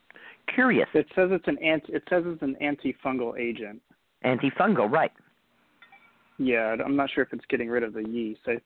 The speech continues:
Speaker 2: think it's more attacking the fungus.
Speaker 1: Mm-hmm. So do you think that the yeast on your skin varies according to things that you might do?
Speaker 2: Yeah. Uh, I'm assuming the diet I have.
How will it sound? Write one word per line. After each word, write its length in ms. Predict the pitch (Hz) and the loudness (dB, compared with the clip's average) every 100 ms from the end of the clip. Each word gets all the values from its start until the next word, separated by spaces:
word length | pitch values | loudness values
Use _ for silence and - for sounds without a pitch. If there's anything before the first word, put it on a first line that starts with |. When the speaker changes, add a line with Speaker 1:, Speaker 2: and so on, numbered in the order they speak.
| - | -4
Speaker 2:
think 160 | 123 | -2
it's 120 | 120 131 | -2 -2
more 160 | 117 | -2
attacking 460 | 120 - 127 - 123 | -4 -4 -4 -4 -10
the 80 | 117 - | -8 -6
fungus. 300 | 120 143 - _ _ _ _ _ - | -4 -4 -8 _ _ _ _ _ -4
Speaker 1:
Mm-hmm. 340 | 139 139 170 269 _ - - - - - - _ - - _ - | 0 2 2 0 _ -20 -20 -20 -20 -20 -20 _ -20 -20 _ 0
So 120 | 185 | 0
do 120 | 160 165 | 2 2
you 140 | 190 202 | 0 2
think 200 | 214 - | 0 2
that 120 | 180 - | 0 0
the 240 | 175 156 - - | 0 -2 -6 -2
yeast 320 | 151 156 175 - - | 2 2 2 0 0
on 120 | 143 | 2
your 120 | 147 139 | 2 2
skin 320 | - 151 139 117 | 0 2 2 4
varies 380 | 123 143 175 - | 4 4 2 0
according 400 | - 147 143 139 | 0 2 2 0
to 120 | 120 - | -2 -2
things 200 | 139 131 131 | 0 2 0
that 100 | 123 - | -2 2
you 60 | |
might 220 | 127 123 117 | 2 2 0
do? 220 | 120 139 _ _ _ _ _ _ _ _ _ _ _ _ _ _ _ _ _ _ _ _ - | 0 0 _ _ _ _ _ _ _ _ _ _ _ _ _ _ _ _ _ _ _ _ 0
Speaker 2:
Yeah. 320 | 156 135 110 - _ _ _ _ _ - 139 | 2 2 -2 -12 _ _ _ _ _ -8 -8
Uh, 60 | 113 _ _ - | -8 _ _ -12
I'm 160 | 123 120 | -10 -10
assuming 400 | 143 120 117 113 | -10 -10 -10 -14
the 160 | 117 110 _ _ - | -16 -18 _ _ -6
diet 260 | 117 110 123 | -4 -4 -8
I 140 | 117 | -10
have. 200 | 120 | -10